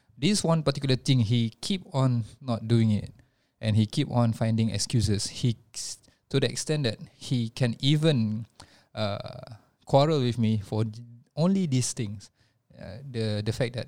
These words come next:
you need to bring your slipper in the mosque. Okay, of course, uh, there are different, uh, protocols or there, there are different practices in, uh, different mosques, right? But for our mosque, uh, whenever you enter the mosque,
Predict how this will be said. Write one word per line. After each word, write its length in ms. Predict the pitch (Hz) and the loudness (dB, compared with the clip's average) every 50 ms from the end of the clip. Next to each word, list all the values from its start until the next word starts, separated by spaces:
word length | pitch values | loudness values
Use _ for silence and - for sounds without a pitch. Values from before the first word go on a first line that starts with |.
| - - | -12 -14
you 220 | - 120 113 110 | -8 -2 0 0
need 220 | 107 113 117 - - | 2 2 0 -2 -4
to 160 | - 110 101 | -6 -4 -2
bring 200 | 101 110 110 110 | 0 2 2 2
your 180 | 110 104 101 98 | 2 2 0 0
slipper 360 | - - 107 104 - - 110 - | 0 -2 -2 -2 -2 -2 -4 -2
in 240 | - 107 104 104 101 | -2 -2 -2 -2 -2
the 100 | 98 98 | -2 -2
mosque. 460 | 101 98 95 92 - - - - - _ _ - - - - _ _ _ - | -2 -4 -6 -4 -4 -2 -4 -4 -6 _ _ -12 -10 -10 -14 _ _ _ -8
Okay, 140 | 107 - 113 | -4 -2 0
of 160 | 107 101 - | 0 0 2
course, 300 | - 147 143 143 - - | 4 4 4 4 4 -2
uh, 200 | - - 107 104 104 | -4 -4 -4 -2 0
there 140 | 110 107 107 | 0 0 2
are 60 | 101 | 0
different, 440 | 101 110 117 - - 139 135 127 - - | 0 0 -2 0 0 -2 -2 -4 -4 -2
uh, 160 | 107 110 107 | 0 0 0
protocols 600 | 104 - 120 117 - 113 107 - - - - - | 0 0 -2 0 0 -2 0 0 0 0 2 0
or 80 | 104 101 | -2 -2
there, 300 | 104 107 104 104 - - 110 | 0 0 0 0 0 -2 -4
there 180 | 113 110 107 | -2 0 0
are 40 | 107 | 0
different 460 | 104 113 120 - - 135 120 113 110 - - - - - - _ | 2 0 0 0 2 2 2 2 0 -2 -8 -18 -20 -20 -18 _
practices 720 | - - - - - 123 113 - 117 107 104 - - - - | -14 -14 -8 -6 -4 -2 -2 -2 -4 -4 -4 -6 -8 -8 -8
in, 440 | 107 104 104 101 101 98 101 98 101 - - 87 - _ _ _ _ - 117 | -8 -8 -6 -6 -6 -6 -6 -8 -8 -10 -12 -16 -18 _ _ _ _ -18 -14
uh, 260 | 113 113 107 104 104 | -10 -8 -8 -8 -6
different 320 | 101 113 110 - 117 104 | -6 -6 -4 -4 -2 -2
mosques, 680 | 101 98 101 101 98 107 113 107 107 - - 107 107 - | -2 -2 -2 -2 -2 0 0 0 0 0 -2 -2 -2 -2
right? 220 | 101 101 110 123 - - _ _ _ _ - - - _ _ | -2 -2 -2 -4 -6 -10 _ _ _ _ -20 -20 -20 _ _
But 320 | - 107 104 101 98 - - - - 98 - | -2 -2 0 0 -2 -4 -10 -14 -16 -14 -8
for 120 | - 117 | -6 -4
our 200 | 101 101 123 151 | 0 0 2 2
mosque, 340 | 151 135 123 123 127 - - - - | 2 0 0 0 2 2 2 2 2
uh, 260 | 107 98 98 98 98 | 0 0 2 2 2
whenever 340 | 98 98 98 104 104 117 113 | 2 2 0 2 2 4 4
you 180 | 107 104 101 101 | 4 4 2 0
enter 280 | - 104 110 107 - | 0 0 0 0 0
the 80 | 101 101 | 0 2
mosque, 360 | 101 107 120 139 135 - - | 2 4 4 2 2 -2 -4